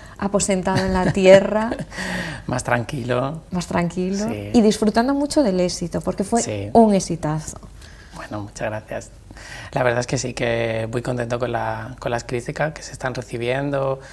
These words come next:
Speaker 2: con todas las noticias que están saliendo y con la aceptación que tuvo la colección en general.
Speaker 1: Bueno, Mestizarse, ¿cómo empieza ese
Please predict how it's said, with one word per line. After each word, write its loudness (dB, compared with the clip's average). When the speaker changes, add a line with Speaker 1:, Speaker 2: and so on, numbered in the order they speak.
Speaker 2:
con -2
todas 6
las 0
noticias -8
que -8
están -6
saliendo 0
y -8
con -4
la 0
aceptación -8
que -6
tuvo -4
la -4
colección -8
en -4
general. -8
Speaker 1:
Bueno, 0
Mestizarse, -4
¿cómo -2
empieza -2
ese -4